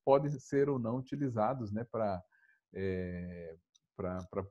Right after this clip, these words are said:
pra fins de diagnóstico, né? Então, é, tem muita coisa em ressonância magnética, cromatografia líquida de alto desempenho pra salivômica e também a parte de, de espectroscopia vibracional.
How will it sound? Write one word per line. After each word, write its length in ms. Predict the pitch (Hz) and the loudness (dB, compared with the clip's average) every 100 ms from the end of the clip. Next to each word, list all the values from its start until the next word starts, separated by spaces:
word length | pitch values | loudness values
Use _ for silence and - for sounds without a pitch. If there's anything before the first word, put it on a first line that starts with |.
| _ - | _ -6
pra 140 | 101 | -6
fins 260 | 101 107 98 | -4 -6 -6
de 80 | 104 | -2
diagnóstico, 720 | 107 120 143 107 98 - _ _ _ | -2 -2 2 2 0 -8 _ _ _
né? 160 | - 117 - _ _ _ - - _ _ | -8 -8 -10 _ _ _ -20 -20 _ _
Então, 500 | 143 147 156 135 113 | 8 8 6 2 2
é, 160 | 117 | 4
tem 120 | 123 | 6
muita 220 | 143 165 151 | 4 4 2
coisa 380 | 151 151 139 | 6 4 6
em 80 | 135 | 2
ressonância 480 | 127 127 127 127 131 | 2 0 0 0 0
magnética, 1200 | 131 131 135 127 131 123 117 - - 117 110 107 - | -2 -2 2 4 4 2 -2 -6 0 4 6 4 0
cromatografia 800 | 113 104 107 107 107 104 107 107 | -2 -2 0 2 2 0 0 2
líquida 340 | 107 113 107 | 0 0 -4
de 120 | 101 | 2
alto 260 | 104 101 104 | 2 2 -6
desempenho 880 | 92 101 98 113 117 123 123 113 101 101 | -4 -4 -4 -2 0 2 0 0 -4 -2
pra 400 | 104 101 101 95 | 0 2 2 -4
salivômica 1040 | - 107 98 95 107 131 143 135 - 139 - _ - - | -2 -2 -2 -6 -4 -2 0 -2 -2 -4 -4 _ -20 4
e 160 | 165 160 | 6 8
também 460 | 196 196 143 147 | 8 6 4 2
a 60 | 180 | 0
parte 460 | - 135 143 - | 6 6 6 -2
de, 560 | 151 143 147 147 131 110 | -4 0 2 0 -2 -4
de 100 | 113 | -10
espectroscopia 720 | - - 127 135 - 131 131 127 | -4 -2 -2 -4 -2 0 2 0
vibracional. 760 | 131 131 135 180 147 107 | 2 2 4 4 6 6